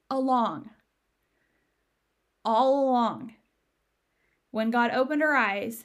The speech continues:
she was able to see it. Fear causes us to not be able to see the reality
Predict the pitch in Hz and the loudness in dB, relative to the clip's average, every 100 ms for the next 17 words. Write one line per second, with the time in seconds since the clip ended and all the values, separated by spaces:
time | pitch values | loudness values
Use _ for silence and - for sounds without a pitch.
0 | _ _ - 247 233 226 214 226 226 220 | _ _ -4 -4 -2 -4 -4 -6 -6 -10
1 | - 277 233 - - - _ _ _ _ | -6 -4 -4 -6 -16 -20 _ _ _ _
2 | _ _ _ _ _ _ _ _ _ _ | _ _ _ _ _ _ _ _ _ _
3 | _ _ _ _ _ - 262 269 320 320 | _ _ _ _ _ -4 0 0 -2 -6
4 | - 240 254 285 262 254 233 254 214 202 | -8 -2 -2 -2 -4 -6 -6 -6 -4 -4
5 | 220 240 233 226 226 220 - 226 220 214 | -4 -2 -4 -6 -10 -14 -10 -8 -6 -8
6 | 202 208 180 180 214 226 269 277 | -8 -10 -8 -8 -6 -6 -6 -8